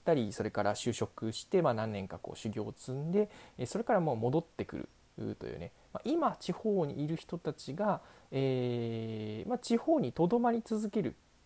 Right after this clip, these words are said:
まあ、地元を大事にし続けるっていうことができるだけで、えー、意外と、えー、東京一極集中っていうのはなくなる。で、それがなくなるとどうなるかというと、今ね、結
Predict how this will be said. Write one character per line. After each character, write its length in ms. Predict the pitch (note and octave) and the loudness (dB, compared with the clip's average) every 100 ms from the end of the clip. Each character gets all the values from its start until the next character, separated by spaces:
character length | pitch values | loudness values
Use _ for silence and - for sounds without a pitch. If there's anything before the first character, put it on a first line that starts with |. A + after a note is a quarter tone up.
| - G3 | -20 -2
ま 100 | F3 | 2
あ、 20 | |
地 100 | D3 | 4
元 320 | E3+ G3 F#3 G3 | 6 4 6 8
を 680 | G3 E3+ F3+ F3+ F3+ F#3+ E3+ | 8 8 6 6 6 6 6
大 180 | F3 | 6
事 80 | F#3 | 4
に 100 | E3+ | 0
し 100 | - | -2
続 200 | - F3 | -4 -4
け 140 | F3+ F#3 | 0 2
る 80 | |
っ 20 | B2+ | 2
て 240 | - - | 0 -8
い 20 | |
う 40 | A#2+ | -4
こ 120 | E3+ | -2
と 120 | G3 | 0
が 100 | D#3 | 0
で 100 | C#3+ | 0
き 140 | - F#3+ | 0 0
る 100 | D#3 | 0
だ 120 | D#3 | -2
け 160 | - | 0
で、 220 | F#3+ G#3+ D#3+ - - - | 4 4 2 -6 -6 2
え 80 | |
ー、 140 | D3 D3+ | 4 4
意 40 | |
外 280 | F3 A3+ A#3 - | 2 2 0 2
と、 240 | A#3+ F#3 - - - | 4 6 4 -6 -6
え 480 | C3+ B2+ A#2 A2+ A2+ | -2 0 0 -2 -2
ー、 60 | - | 0
東 180 | F3 - | 0 2
京 200 | E3+ - | 2 2
一 120 | D3+ - | 0 0
極 440 | E3 - - E3 | -2 -2 -6 -4
集 260 | - F#3 C3+ | 0 2 2
中 240 | - G2+ | 0 -6
っ 20 | |
て 180 | F#2+ - | -2 0
い 20 | |
う 20 | E3 | 2
の 40 | |
は 80 | G#2 | 2
な 160 | G2 | -2
く 160 | F#2 B2 | -2 0
な 100 | G#2+ | 0
る。 140 | G2+ - - - - | -2 -8 -16 -20 -8
で、 80 | E3 | -4
そ 140 | - | 2
れ 80 | C4 | 4
が 80 | A#3 | 4
な 160 | G3+ | 2
く 160 | G3 A#3+ | 0 2
な 100 | A#3+ | 4
る 120 | G#3+ | 4
と 100 | C3+ | 2
ど 160 | A#2+ D3 | 2 2
う 60 | |
な 60 | B2 | 0
る 80 | G2 | -2
か 100 | G2 | -6
と 100 | - | -8
い 40 | |
う 80 | - | -8
と、 200 | - C#3+ - - - - | -4 -4 -4 -10 -10 -2
今 180 | C#4 B2+ | 0 0
ね、 140 | - | -2
結 180 | - | -4